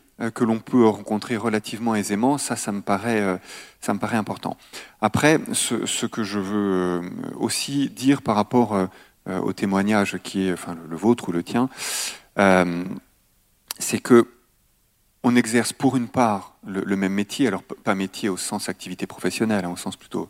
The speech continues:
sociologique du terme, et, et en même temps pas tout à fait le même métier. C'est-à-dire que il faut aussi dire que c'est beaucoup plus difficile pour des maires de petites communes en milieu rural. Pourquoi ? Parce que, euh, vous n'êtes pas nécessairement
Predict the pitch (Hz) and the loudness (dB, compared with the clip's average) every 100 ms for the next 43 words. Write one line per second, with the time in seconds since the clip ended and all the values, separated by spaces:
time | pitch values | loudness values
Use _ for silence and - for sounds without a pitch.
0 | _ - - 92 92 90 95 - 135 143 | _ -12 -6 -2 -2 -4 -4 2 2 2
1 | - - - - _ 127 117 123 113 117 | -8 -18 -18 -18 _ 0 6 6 8 4
2 | - 139 160 - 120 107 123 107 104 101 | 2 -2 -2 -6 -6 -4 -4 -4 -4 -6
3 | 95 87 - 98 101 - 92 - _ - | -8 -10 -6 -6 -4 -4 -4 -6 _ -10
4 | - 123 113 143 - - 107 117 139 139 | 2 2 4 4 2 -6 -2 2 2 2
5 | - - - 117 120 _ _ _ _ _ | -2 -2 2 2 0 _ _ _ _ _
6 | 110 147 - 143 - 120 110 - - - | 0 2 4 0 -2 -4 -4 -4 -4 0
7 | 117 131 131 _ _ _ _ _ _ - | 2 0 -4 _ _ _ _ _ _ 0
8 | 120 113 - 107 107 113 107 95 - - | 4 4 2 0 2 4 2 0 -6 0
9 | 98 87 - _ - 135 120 - 120 104 | 2 2 -4 _ 0 0 0 -2 -2 0
10 | 113 127 135 - _ _ _ 117 113 110 | 2 0 -2 -10 _ _ _ 2 4 4
11 | 101 104 92 82 85 - 117 - 110 90 | 2 0 0 0 -2 -2 -2 0 0 0
12 | - 104 - 101 - 95 - - - - | 0 -2 -2 0 2 2 2 -10 -14 -14
13 | - 101 95 107 107 104 117 107 131 - | -8 -2 0 2 2 4 4 4 4 4
14 | 131 - 110 117 | 0 0 -2 -2